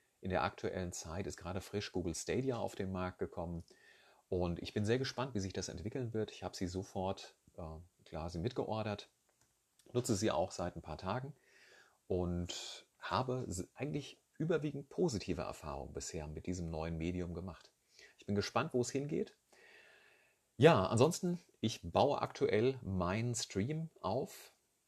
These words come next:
Ja, also ich, aktuell bin ich dabei, ich habe mich jetzt nach langem Hin und Her dafür entschieden, ähm, mich für eine Streaming-Plattform entschieden. Es gibt im Prinzip drei nennenswerte im Moment, drei größere.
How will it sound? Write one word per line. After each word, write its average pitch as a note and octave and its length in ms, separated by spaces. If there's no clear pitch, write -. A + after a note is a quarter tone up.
Ja, G2 160
also F#2+ 140
ich, - 400
aktuell F#2+ 320
bin G2 120
ich F#2+ 100
dabei, E2 440
ich - 100
habe - 100
mich - 100
jetzt - 340
nach E2 320
langem G2 300
Hin A2+ 160
und - 160
Her G#2+ 320
dafür G2+ 260
entschieden, G2 800
ähm, D2+ 560
mich F2+ 220
für - 80
eine - 140
Streaming-Plattform A#2 720
entschieden. F2+ 440
Es - 140
gibt - 160
im - 100
Prinzip - 520
drei F2+ 480
nennenswerte F#2+ 800
im F#2+ 100
Moment, E2 580
drei D2 220
größere. A2 640